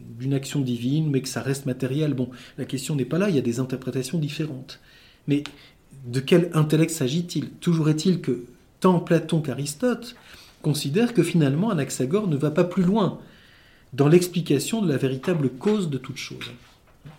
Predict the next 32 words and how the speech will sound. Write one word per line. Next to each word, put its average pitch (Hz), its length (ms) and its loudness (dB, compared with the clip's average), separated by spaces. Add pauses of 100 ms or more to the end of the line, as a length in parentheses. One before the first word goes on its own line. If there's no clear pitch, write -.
Donc, 160 260 -2 (380)
la 127 140 -2
relation 160 340 2
entre 202 420 4
la 135 120 0
nature 165 440 0
des 165 120 0
choses 156 460 -2
et 165 100 2
la 151 100 0
cause 170 240 0
première, 156 580 -4 (280)
ça - 220 -2
c'est 170 160 -4
quelque 127 260 -8
chose 220 200 -4
qui 147 100 -2
apparaîtra 120 460 -6
évidemment 151 440 -2 (320)
plus 196 160 -2
tard 139 320 -4
dans 151 380 -4
la 123 100 -6
réflexion 135 460 -6
philosophique. 131 760 -6 (1500)
Il 165 60 0
y 170 60 8
a 175 100 8
cependant, 190 720 4
même 147 260 0
si, 156 460 -6
euh, 117 140 -8